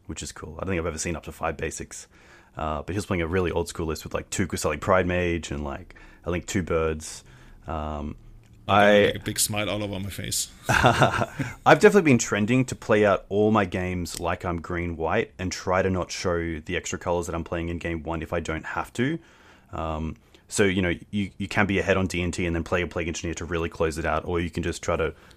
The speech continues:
Speaker 1: play it out without showing that you're on black. Um, I had a game against Doomsday that I was lucky enough to not show red in game one and then be able to Pyroblast the Thassa's
Speaker 2: Oh.
Speaker 1: Oracle in game two.
Speaker 2: Oh my god, oh my
Speaker 1: That
Speaker 2: god.
Speaker 1: was really
Speaker 2: You
Speaker 1: cool.
Speaker 2: should do that on stream,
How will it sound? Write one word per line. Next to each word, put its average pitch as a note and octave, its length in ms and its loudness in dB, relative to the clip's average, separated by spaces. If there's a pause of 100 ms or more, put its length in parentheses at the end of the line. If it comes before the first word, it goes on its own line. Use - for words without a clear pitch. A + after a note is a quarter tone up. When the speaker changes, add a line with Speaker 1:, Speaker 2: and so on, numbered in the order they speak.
Speaker 1:
play G2 200 2
it F2+ 80 2
out E2+ 120 2
without E2+ 280 -4
showing F2+ 340 0
that G#2+ 100 0
you're G#2 120 2
on G#2 100 4
black. G#2+ 460 2 (480)
Um, D#2+ 480 -4 (360)
I G2 120 4
had G2+ 120 6
a F#2+ 60 0
game F#2+ 240 2
against F2+ 300 0
Doomsday F#2+ 480 4
that F#2+ 100 2
I F2+ 40 6
was F2 120 2
lucky F#2 220 0
enough E2+ 280 0
to E2+ 360 -2
not F2 260 0
show - 220 2
red F2+ 380 2
in F#2 140 2
game E2 280 0
one D#2 380 -2 (280)
and F2+ 100 0
then E2+ 160 2
be E2+ 140 0
able D#2+ 140 2
to D#2 160 -8
Pyroblast E2+ 920 0 (200)
the D#2+ 200 -6
Thassa's E2+ 500 -4
Speaker 2:
Oh. G2+ 60 6
Speaker 1:
Oracle G2+ 300 4
in A2+ 80 6
game F2+ 200 0
two. G2 300 -2
Speaker 2:
Oh E3 160 8
my C3+ 160 6
god, B2 640 4
oh B2 100 0
my A#2 140 0
Speaker 1:
That A2 60 0
Speaker 2:
god. G2+ 100 8
Speaker 1:
was G2+ 140 2
really G#2 180 8
Speaker 2:
You - 80 8
Speaker 1:
cool. A#2+ 160 6
Speaker 2:
should D#3+ 80 6
do D#3 80 6
that C3+ 100 6
on B2+ 80 4
stream, A#2 440 2